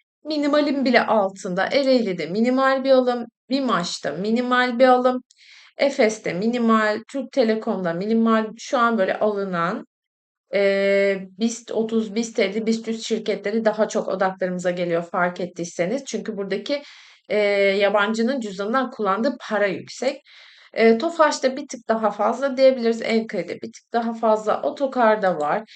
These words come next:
Şimdi otomotivle ilgili de haberleri izliyorsunuzdur. Araba satışlarının ne kadar yüksek olduğunu. Hani bize böyle bir otomotivi kötülediler, kötüle-, kötülediler. E, şimdi de geçen seneki satışların üzerine çıktı diye tekrar,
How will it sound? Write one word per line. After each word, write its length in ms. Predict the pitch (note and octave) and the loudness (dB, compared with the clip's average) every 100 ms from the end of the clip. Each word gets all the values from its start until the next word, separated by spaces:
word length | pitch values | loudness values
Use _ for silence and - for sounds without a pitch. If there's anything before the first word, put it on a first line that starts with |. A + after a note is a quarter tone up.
| - - | -20 -12
Şimdi 420 | C4 C#4 C#4 - | -4 2 4 4
otomotivle 760 | C4+ C#4+ C4 C4+ C#4+ B3+ C4+ - | 0 0 0 -2 -4 -2 0 0
ilgili 440 | B3+ A#3+ B3 C4 | 0 -2 -2 0
de 40 | C4 | 0
haberleri 640 | B3 A3+ A#3 A#3+ B3+ C4 | 2 4 4 4 2 0
izliyorsunuzdur. 720 | B3+ B3 B3 - G3+ G3+ A3+ - - | 0 0 0 -2 -8 0 0 0 0
Araba 280 | G#3+ A3 | 2 2
satışlarının 840 | A3+ A3+ A3+ A3 A3+ G3 G#3 A3+ A3+ | 0 -4 -6 -6 -4 -4 -2 -2 0
ne 120 | A3 | -2
kadar 360 | A3+ F#3+ G3 | -2 0 0
yüksek 460 | G3 F#3 F#3+ G3+ G3 - | -2 -8 -6 -4 -4 -2
olduğunu. 600 | F3+ D#3+ D#3+ E3 G3 C4 - - - | -2 -2 -6 -6 -4 -6 -8 -20 -4
Hani 260 | A#3+ A#3+ | -2 0
bize 240 | A3+ A3+ A3+ | 0 0 2
böyle 200 | A#3 A3+ | 2 2
bir 60 | |
otomotivi 560 | G#3 A3+ B3+ A3 A3+ A3+ | 0 0 -2 -2 -2 -6
kötülediler, 600 | A3+ B3 - G3+ F#3+ F#3+ | -6 -8 -4 -2 0 0
kötüle-, 400 | F#3+ A3+ F#3+ F#3+ - - | -2 -4 -2 -4 -8 -16
kötülediler. 760 | - B3 A3 G3 F3 F#3 B3+ E4 - - _ _ _ | -10 -8 -4 -4 -2 2 2 2 -4 -20 _ _ _
E, 260 | - G#3+ G#3+ | 0 2 4
şimdi 400 | A3 D4 C4 B3 | 2 -2 -2 2
de 240 | D4 E4 - _ | 4 4 0 _
geçen 320 | A3+ C4 C#4 | 2 2 2
seneki 320 | C4+ C4+ A#3+ - | 0 -2 -4 -6
satışların 460 | B3+ A#3+ - C4 | -8 -2 2 4
üzerine 360 | C4 A#3 B3+ D4 | 4 0 0 -2
çıktı 260 | B3+ - - | -4 -8 -4
diye 200 | A3 C4 | 0 2
tekrar, 440 | C4+ A#3+ A3+ C4+ | 2 2 4 4